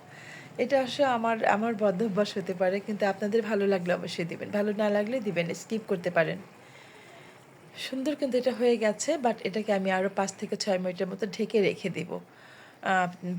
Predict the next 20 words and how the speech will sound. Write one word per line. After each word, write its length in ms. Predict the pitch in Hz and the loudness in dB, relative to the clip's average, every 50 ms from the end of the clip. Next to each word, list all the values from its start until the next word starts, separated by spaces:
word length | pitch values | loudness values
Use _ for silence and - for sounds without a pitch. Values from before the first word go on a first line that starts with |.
| 175 | 2
পা-, 220 | - 185 180 180 175 175 | 4 4 6 4 2 2
পানিটা 360 | 185 180 190 190 175 233 220 | 2 2 2 2 2 4 4
অনেকটা 380 | 202 190 196 196 196 - 220 202 | 4 4 2 0 0 2 2 2
ড্রাই 300 | 175 170 180 175 180 185 | 4 4 4 4 4 2
হয়ে 240 | 175 190 196 190 180 | 2 0 0 0 2
যাবে। 360 | 185 180 165 170 190 247 330 - - - - - - - - - | 2 0 0 2 2 0 -2 -2 -6 -18 -20 -20 -20 -18 -8 -2
অনেক 340 | 214 226 240 247 277 294 294 - | 0 0 0 0 0 -2 -2 -2
মজার 520 | 226 214 190 180 190 202 208 240 240 226 202 | -4 -2 -2 0 0 0 0 2 2 0 0
হবে 280 | 190 202 180 175 175 | 0 0 2 2 2
এই, 120 | 170 170 165 170 | 2 2 0 0
এই 360 | 170 165 180 180 175 170 156 - | -2 -2 -2 -2 -2 -4 -2 2
রান্নাটা, 560 | 160 165 170 165 175 175 170 - 233 247 - - - - - - | 2 2 2 2 -2 -2 -2 -2 -4 -4 -4 -6 -10 -12 -6 -4
অনেকই 500 | 214 240 254 277 294 - - - 262 240 | -2 0 0 2 0 0 0 0 0 2
মজা, 380 | 202 185 170 - - - - | 2 2 2 2 2 2 2
অনেক 380 | - - - 233 247 226 - - 214 208 | 4 4 4 6 8 8 8 6 4 2
মজা। 280 | 185 175 170 175 - | -2 -2 0 0 -2
আপনারা 260 | - - - 180 190 190 - | -2 -2 -4 -4 -6 -4 -4
ট্রাই 180 | - 254 254 233 - | -4 -4 -4 -4 0
করে 160 | - 190 170 | 0 0 0
দেখবেন। 340 | 160 165 165 170 - 165 165 | 0 -2 -4 -4 -4 -6 -6